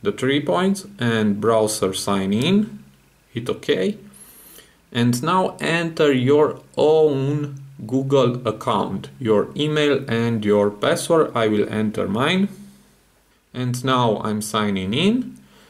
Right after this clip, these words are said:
And now I'm back in the Google Account Manager. You must power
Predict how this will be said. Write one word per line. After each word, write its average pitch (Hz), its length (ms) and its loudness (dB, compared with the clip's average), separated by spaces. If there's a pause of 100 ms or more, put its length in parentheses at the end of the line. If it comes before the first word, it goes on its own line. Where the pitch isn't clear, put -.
(240)
And 127 360 0
now 185 540 2
I'm 120 260 2
back 123 360 2
in 110 200 0
the 107 100 4
Google 113 320 0
Account 98 360 -2
Manager. 143 580 2 (320)
You 131 180 0
must 156 460 0 (300)
power 120 580 4